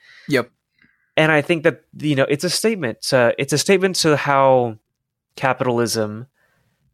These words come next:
Speaker 2: can twist art, right? And how it can twist art into sort of just a marketing material. Like, so much of, like, the stuff we watch today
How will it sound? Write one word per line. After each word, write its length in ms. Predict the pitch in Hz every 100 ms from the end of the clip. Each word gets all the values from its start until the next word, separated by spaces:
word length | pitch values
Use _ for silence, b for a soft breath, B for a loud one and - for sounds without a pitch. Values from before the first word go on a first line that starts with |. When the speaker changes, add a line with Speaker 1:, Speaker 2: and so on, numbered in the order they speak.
| _ -
Speaker 2:
can 180 | 127
twist 580 | 110 - 120 113 - - -
art, 460 | 113 104 - - -
right? 420 | 110 104 113 - _ -
And 340 | 117 107 104 _ _ _ -
how 260 | 127 123
it 80 | 123
can 100 | 139
twist 280 | 120 143 135 -
art 220 | 131 123
into 200 | 117 127
sort 240 | - 123
of 220 | 110 98 - b b b b
just 200 | 123 -
a 80 | 117
marketing 640 | 101 110 117 - 117 104
material. 640 | 104 98 - 98 50 50 -
Like, 100 | 120 -
so 220 | - 160
much 500 | 170 160 - - - _ _ _ _ _ _ -
of, 180 | 123
like, 260 | 117 110 -
the 140 | 113
stuff 380 | 107 - 151 147
we 100 | 139
watch 320 | 117 113 117
today 520 | - 139 143 151 165